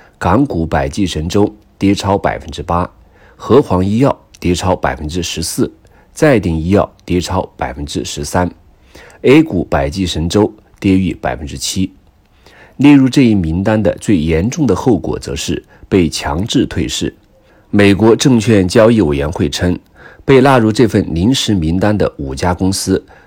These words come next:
可于三月二十九号前向美国证券交易委员会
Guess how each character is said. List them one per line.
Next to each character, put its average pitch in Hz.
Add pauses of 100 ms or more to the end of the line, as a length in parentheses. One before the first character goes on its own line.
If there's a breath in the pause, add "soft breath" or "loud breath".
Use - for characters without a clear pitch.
可 -
于 80
三 117
月 117
二 107
十 92
九 73
号 101
前 73 (260 soft breath)
向 90
美 71
国 78
证 113
券 85
交 101
易 98
委 65
员 65
会 87